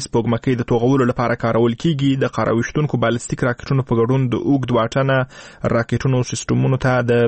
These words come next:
بدلولو وړ دي. د مایک پومپیو په خبره، هره بریالۍ یا ناکامه ازموینه ایران ته له هغو دستګاوو د کارونې تجربه ورکوي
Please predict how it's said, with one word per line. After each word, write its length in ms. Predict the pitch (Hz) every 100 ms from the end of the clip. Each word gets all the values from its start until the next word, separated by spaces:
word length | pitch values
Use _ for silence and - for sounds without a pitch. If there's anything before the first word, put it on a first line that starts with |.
| 113
بدلولو 440 | 113 110 117 117 113
وړ 260 | 117 113 127
دي. 100 | 113 - - - -
د 140 | 139 135
مایک 180 | 127 -
پومپیو 260 | 131 143 131
په 80 | 131
خبره، 240 | 127 131 127 135
هره 140 | 120
بریالۍ 420 | 113 113 113 123 123
یا 60 | 117
ناکامه 360 | 110 127 127 117
ازموینه 400 | 120 123 123 120 123
ایران 320 | 131 135 127
ته 80 | 113
له 100 | 117
هغو 220 | 135 127
دستګاوو 480 | 117 123 135 127 117
د 100 | 117
کارونې 440 | 113 110 120 127 -
تجربه 320 | 113 117 131
ورکوي 320 | 123 135 143